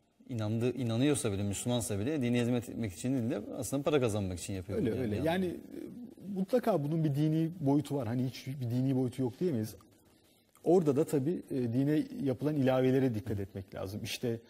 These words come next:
Speaker 2: e, aslında Kur'an'a aykırı hükümlere de
Speaker 1: Tam da aslında hocam iyi yere geldik. Buraya getirmek istiyordum. Yani Kur'an'a aykırı hükümler dedik. Yani Kur'an-ı Kerim'in aslında bu noktada bakışı nedir? Biraz hani siz de bir akademisyen gözü ve dini metinlerle de, e, ilgilendiğiniz için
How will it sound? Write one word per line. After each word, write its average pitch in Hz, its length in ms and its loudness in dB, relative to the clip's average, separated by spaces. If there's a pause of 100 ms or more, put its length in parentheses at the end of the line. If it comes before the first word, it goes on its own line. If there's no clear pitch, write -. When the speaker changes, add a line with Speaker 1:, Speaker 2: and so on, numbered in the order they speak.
(500)
Speaker 2:
e, 104 340 -2
aslında 110 320 -4
Kur'an'a 127 280 -2
aykırı 120 480 -2 (160)
hükümlere 117 560 0
de 104 120 0
Speaker 1:
Tam 214 260 0
da 196 40 6
aslında 170 280 2
hocam 156 280 2
iyi 151 440 0
yere 135 260 4
geldik. 117 300 2
Buraya 127 180 4
getirmek 127 380 0
istiyordum. 107 320 -2
Yani 127 280 0
Kur'an'a 131 380 -2
aykırı 135 320 -2
hükümler 131 400 -2
dedik. 101 200 -2
Yani 127 180 0
Kur'an-ı 127 360 -2
Kerim'in 156 280 -2
aslında 123 440 -2
bu 123 60 -2
noktada 110 400 -2
bakışı 107 340 -6
nedir? 98 220 -2
Biraz 110 240 -2 (480)
hani 110 140 -2
siz 113 140 -4
de 117 60 0
bir 110 60 -2
akademisyen 113 720 -2
gözü 98 260 -2
ve 101 140 -4
dini 107 240 -2
metinlerle 110 560 -2
de, 101 260 -2
e, 101 280 -6
ilgilendiğiniz 104 640 -4
için 113 260 -6